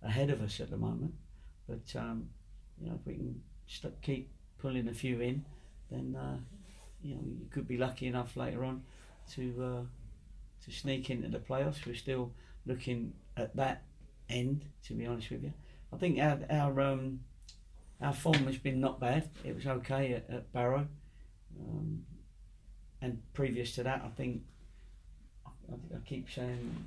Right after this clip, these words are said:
we'd only lost one in four or one in five or something. So, um, yeah, the lads, you know, the lads are good. We, we need a game. We want a game. You know, we, we're looking forward to getting the game on, uh, uh, on Saturday.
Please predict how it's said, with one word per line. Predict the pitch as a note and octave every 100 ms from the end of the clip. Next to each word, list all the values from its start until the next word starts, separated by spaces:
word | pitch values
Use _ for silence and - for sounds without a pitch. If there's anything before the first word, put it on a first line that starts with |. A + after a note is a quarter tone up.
| A2
we'd | B2+
only | C3 B2 A#2+
lost | C3+ C3+
one | C#3+ C#3+
in | C#3+ B2+ B2
four | - C#3+ D3
or | C3+ A#2+ -
one | - -
in | C3+
five | - C3+ D3 C#3
or |
something. | B2 C3 - C#3+ - - - -
So, | - C3+ C3 C3+
um, | C3 C3 B2+ - - - - - -
yeah, | - D#3+ - -
the |
lads, | D3 - - - C#2 -
you | -
know, | C#3 E3 -
the |
lads | C#3+ D3+ C#3+
are |
good. | C#3 D3+ D3+
We, | C#3+ B2+ A2+
we | C#3+
need | D#3+ F3
a | B2
game. | B2 D#3 F3
We | C#3+
want | C#3 D3
a |
game. | - B2+ D#3 D#3 - - - - -
You | C3
know, | -
we, | C3 - D#3+
we're | - C3
looking | C3+ B2
forward | C#3 B2+ B2
to | B2+ B2 - - - - -
getting | - A#2+ A#2+
the | A#2+
game | B2 A#2+ A#2+
on, | A#2+ A#2+
uh, | A#2+ A#2 A2+ A2 - - - - - - - - - - E3
uh, | D#3+ C#3+ A2 - A2+
on |
Saturday. | A2 A#2+ A2+ B2 D3+